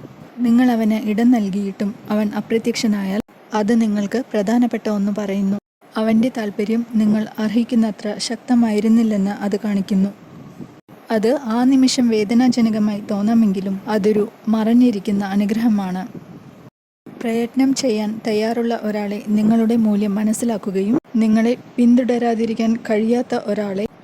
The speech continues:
ആകർഷിക്കാൻ അത് നിങ്ങളെ സ്വതന്ത്രയാക്കുന്നു. എന്നെ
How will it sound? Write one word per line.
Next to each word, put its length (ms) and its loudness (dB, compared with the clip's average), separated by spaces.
ആകർഷിക്കാൻ 600 -2
അത് 140 2
നിങ്ങളെ 280 2
സ്വതന്ത്രയാക്കുന്നു. 920 -2
എന്നെ 200 2